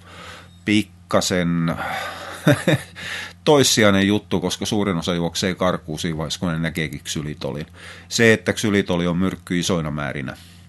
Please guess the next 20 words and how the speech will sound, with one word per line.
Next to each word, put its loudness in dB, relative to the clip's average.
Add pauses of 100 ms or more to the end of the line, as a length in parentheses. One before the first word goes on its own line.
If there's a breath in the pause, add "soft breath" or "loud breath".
(720 loud breath)
tai 2
haitallinen -2
ainakin, -6
on -6
toinen -8
juttu. -14 (160)
Pienissä 0
määrissä -4
ei -4
yhtään -4
mitään -10
merkitystä. -14 (360 loud breath)
Tää 0
on 2
vähän 4
sama 2
juttu -2
kuin -2
D-vitamiinin -2
kanssa, -2